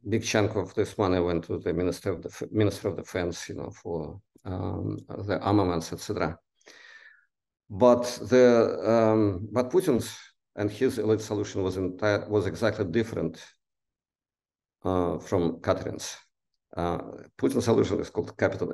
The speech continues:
capital flight. So they brought this money, and because, because it, it's insecure in Russia, it's unstable, and, uh, and it's not cozy maybe for someone, and there is no good,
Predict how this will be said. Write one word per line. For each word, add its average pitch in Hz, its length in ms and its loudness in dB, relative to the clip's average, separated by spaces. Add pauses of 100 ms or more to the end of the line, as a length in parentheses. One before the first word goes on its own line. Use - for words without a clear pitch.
capital 98 320 2
flight. 82 640 2 (580)
So - 220 4
they 107 120 8
brought 135 280 8
this 110 200 0
money, 123 300 4
and 101 440 -2
because, 110 300 0
because 120 260 0
it, - 160 -12
it's - 400 -4
insecure 160 1080 6 (280)
in 156 160 2
Russia, 143 340 0
it's - 160 -4
unstable, 165 960 2 (880)
and, 113 360 6
uh, 113 380 6 (120)
and 113 320 2
it's - 480 -2
not 120 280 0
cozy 156 420 6
maybe 123 300 2
for 113 320 -4
someone, 107 640 0
and 90 200 -4
there 95 120 0
is 98 120 -6
no 107 140 0
good, 95 260 -2